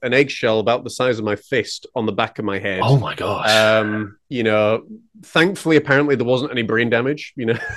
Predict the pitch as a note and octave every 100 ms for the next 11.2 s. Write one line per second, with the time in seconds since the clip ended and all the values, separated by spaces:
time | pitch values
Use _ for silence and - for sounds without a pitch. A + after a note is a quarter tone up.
0 | E3 - - - - C#3+ C3 D3+ - -
1 | - _ C#3+ B2 A#2+ - B2+ A2+ C3+ A#2+
2 | A2+ C3 F3+ F#3 G3+ _ _ - C4+ B3
3 | B3+ B3+ G3 - A3+ A#3 E3 D3 D3+ E3+
4 | D3 - C3 - A2+ G#2 G2+ A#2+ B2+ -
5 | A#2 A2 G#2 G2 F#2+ G2 G#2 - G2+ -
6 | - - _ _ _ _ _ _ _ -
7 | - G#2 F2+ E2+ E2 - - - C#3 -
8 | - - - - _ _ _ _ _ _
9 | _ _ _ _ D3+ D3 C#3+ C3+ - C3
10 | G#2 G#2+ G2+ G#2 F#2 F2 F2 F2+ F#2 F2
11 | E2+